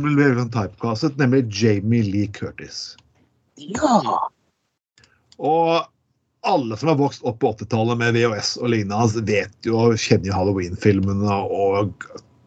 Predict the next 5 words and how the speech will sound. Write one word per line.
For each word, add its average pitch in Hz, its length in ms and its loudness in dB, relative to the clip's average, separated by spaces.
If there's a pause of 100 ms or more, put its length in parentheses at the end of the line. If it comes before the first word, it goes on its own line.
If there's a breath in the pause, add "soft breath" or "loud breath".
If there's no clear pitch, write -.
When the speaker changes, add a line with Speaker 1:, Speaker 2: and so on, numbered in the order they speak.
Speaker 1:
dressevis 117 840 4
av 117 320 2
cheesy 107 340 0
action - 520 -6
og, 107 380 0